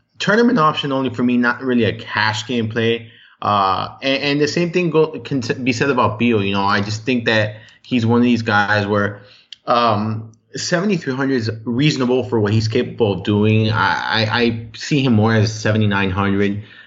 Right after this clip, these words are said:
uh, seventy-eight hundred shooting guard. So, uh, price point only for me. If I have to pick of the two, I'm, I'm definitely gonna go Wall here.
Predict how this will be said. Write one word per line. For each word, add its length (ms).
uh, 360
seventy-eight 520
hundred 520
shooting 320
guard. 340
So, 380
uh, 300
price 300
point 300
only 240
for 160
me. 460
If 100
I 80
have 200
to 100
pick 220
of 100
the 80
two, 280
I'm, 220
I'm 160
definitely 380
gonna 180
go 160
Wall 380
here. 420